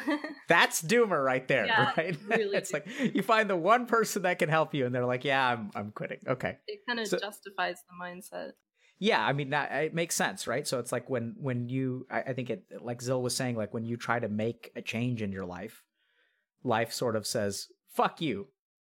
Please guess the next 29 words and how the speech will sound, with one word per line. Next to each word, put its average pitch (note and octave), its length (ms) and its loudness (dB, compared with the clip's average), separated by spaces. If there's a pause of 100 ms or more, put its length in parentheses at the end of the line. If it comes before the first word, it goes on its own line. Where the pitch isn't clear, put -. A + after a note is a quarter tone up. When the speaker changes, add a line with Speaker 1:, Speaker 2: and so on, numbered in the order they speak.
(640)
Speaker 2:
and B2 140 -2
then G#2 280 -2
Speaker 1:
Oh, G#3 80 2
yeah. F#3 240 -4 (1160)
Speaker 2:
and A#2 160 -2
then G2+ 260 -4 (260)
pu-, - 180 -8 (100)
pushes B2 380 -4
you G#2 60 -4
back G2 200 -6
down. G2+ 200 -2
Okay, - 300 -6 (140)
that D#3 160 2
was D3+ 140 0
very E3 200 0
helpful. B2 360 -4
Does B2 160 -4
anybody C#3+ 340 -2
else, C#3+ 480 -2
um, A#2+ 400 -2 (120)
wanna C3 220 -6
share, A#2+ 300 -2
like, C3 200 -2
an A#2 80 -4
experience A#2 520 -6
where A#2+ 120 -4
they G#2+ 100 -6
tried G#2 280 -6
to, G2+ 220 -2